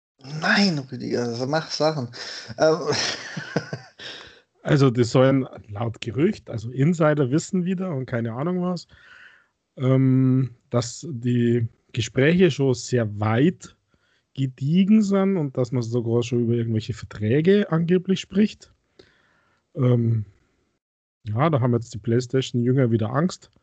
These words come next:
Speaker 2: wahrscheinlich. Ich würd sagen, cool.
Speaker 1: Ich hab's mitbekommen tatsächlich, aber ich konnte mich nicht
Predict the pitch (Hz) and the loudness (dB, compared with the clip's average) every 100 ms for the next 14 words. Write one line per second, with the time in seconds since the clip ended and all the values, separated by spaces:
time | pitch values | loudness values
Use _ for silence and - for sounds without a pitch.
0 | _ _ _ _ 135 131 160 180 190 - | _ _ _ _ -4 -2 0 0 -2 -4
1 | - - 123 127 151 147 156 156 151 - | -12 -4 -4 0 0 2 2 2 0 -4
2 | _ _ _ _ - 180 233 131 - _ | _ _ _ _ -2 2 2 0 -8 _
3 | _ _ _ _ _ _ _ _ - _ | _ _ _ _ _ _ _ _ -20 _
4 | _ _ _ _ _ _ - - 170 - | _ _ _ _ _ _ -20 -6 -4 -4
5 | - - - - - - 151 - - 170 | -8 -18 -18 -18 -12 -4 -4 -4 -8 -8
6 | 175 - 127 - 120 113 113 - 117 117 | -6 -6 -4 -2 -4 -4 -8 -6 -6 -4
7 | 123 110 107 113 117 113 113 - - - | -6 -4 -2 0 0 -2 -4 -10 -20 -20
8 | _ _ - 151 170 - 160 143 131 - | _ _ -4 -2 -2 -2 -2 -2 -6 -6
9 | 143 - | -8 -10